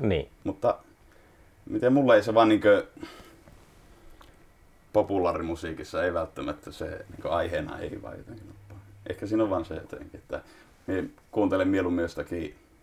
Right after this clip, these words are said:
Speaker 2: Mie ti-, mie tykkään tosi paljon semmoista niinkö tunnemusiikista,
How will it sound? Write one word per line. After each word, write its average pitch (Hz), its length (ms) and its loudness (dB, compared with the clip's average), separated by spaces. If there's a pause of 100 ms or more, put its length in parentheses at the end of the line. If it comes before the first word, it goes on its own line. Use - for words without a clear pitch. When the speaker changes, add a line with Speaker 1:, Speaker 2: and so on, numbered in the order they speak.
(2250)
Speaker 2:
Mie 135 160 4
ti-, 143 120 4
mie 147 280 4
tykkään 147 280 4
tosi 135 180 4
paljon 127 220 4
semmoista 127 380 4
niinkö 123 200 2
tunnemusiikista, 95 1600 2